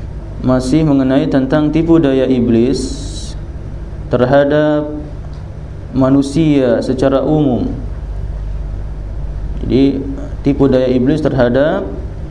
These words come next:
Bani Adam, ya, secara umum, baik itu orang Muslim ataupun orang Nasara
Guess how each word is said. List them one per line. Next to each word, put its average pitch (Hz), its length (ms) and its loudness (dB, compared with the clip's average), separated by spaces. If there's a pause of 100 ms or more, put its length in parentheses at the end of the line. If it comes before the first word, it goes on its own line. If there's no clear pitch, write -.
(260)
Bani 135 320 4
Adam, 135 560 2
ya, 123 240 -6
secara 131 480 2
umum, 143 480 2
baik 165 480 4
itu 120 640 0 (640)
orang 120 640 2 (920)
Muslim 135 880 2
ataupun 120 560 2
orang 120 320 2
Nasara 127 720 2